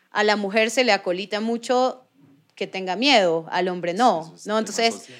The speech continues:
Speaker 1: una mujer va a la roca y tiene miedo de hacer una ruta en punta, abriendo, y, ah, no, está bien, hazla en yoyo, ¿no? Porque eres mujer. Al hombre es como,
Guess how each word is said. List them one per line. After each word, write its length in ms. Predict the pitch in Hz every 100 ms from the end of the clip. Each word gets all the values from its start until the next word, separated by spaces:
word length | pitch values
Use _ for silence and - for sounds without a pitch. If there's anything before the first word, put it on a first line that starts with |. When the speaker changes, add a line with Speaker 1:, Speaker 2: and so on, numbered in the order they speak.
| -
Speaker 1:
una 240 | 240 262
mujer 400 | 269 220 247 247
va 100 | 254
a 20 |
la 160 | 254 254
roca 560 | 277 269 262 247 254 262
y 80 | 208
tiene 200 | 220 220
miedo 240 | 226 226
de 80 | 220
hacer 220 | 185 202
una 160 | 208 208
ruta 240 | 208 220
en 80 | 220
punta, 600 | 220 269 233 233 247 285 - _ _ _ _ _
abriendo, 720 | 185 185 233 220 214 254 339 - _ _ _ _ _
y, 480 | - 214 202 190 185 - _ _ _
ah, 240 | 247 320 330
no, 260 | 330 302
está 240 | 233 - 226
bien, 220 | 247 226
hazla 220 | 202 214
en 100 | 208
yoyo, 360 | 208 247 180 160
¿no? 260 | 185 220
Porque 320 | 208 180 175 185
eres 140 | 190
mujer. 480 | 180 156 208 135 - _ _ _
Al 220 | 214 202
hombre 220 | 196 196 202
es 40 |
como, 460 | 269 247 170 -